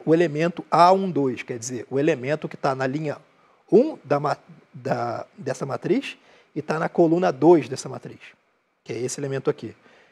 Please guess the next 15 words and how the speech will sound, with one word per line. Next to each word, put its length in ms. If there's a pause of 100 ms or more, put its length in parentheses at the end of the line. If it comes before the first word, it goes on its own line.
(140)
A 120
gente 220
agora 300 (160)
considera 600 (600)
a 120
linha 280
dela 280
é 160
um, 300
então 240
você 100
pega 240
a 20
primeira 440
linha, 360